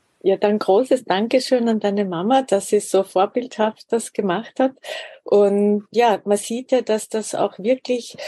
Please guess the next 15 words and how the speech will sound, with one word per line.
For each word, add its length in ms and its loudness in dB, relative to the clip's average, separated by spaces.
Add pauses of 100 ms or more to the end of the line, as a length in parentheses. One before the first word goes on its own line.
(680)
jetzt 240 0
sogar 440 4 (360)
der 80 2
Gesellschaft 760 0
hilft, 480 -6
weil, 440 4
äh, 340 0 (300)
wie 100 -2
gesagt, 440 -4
du 60 0
setzt 360 -2
dich 160 -4
da 120 2
sehr 340 0
ein. 360 2